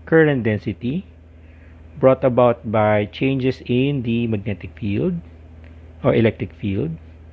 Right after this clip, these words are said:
uh, would be, uh, would be measurable, would be measurable. Okay, so that's it.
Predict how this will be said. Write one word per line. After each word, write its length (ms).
uh, 640
would 560
be, 540
uh, 320
would 260
be 300
measurable, 840
would 180
be 120
measurable. 680
Okay, 260
so 60
that's 180
it. 180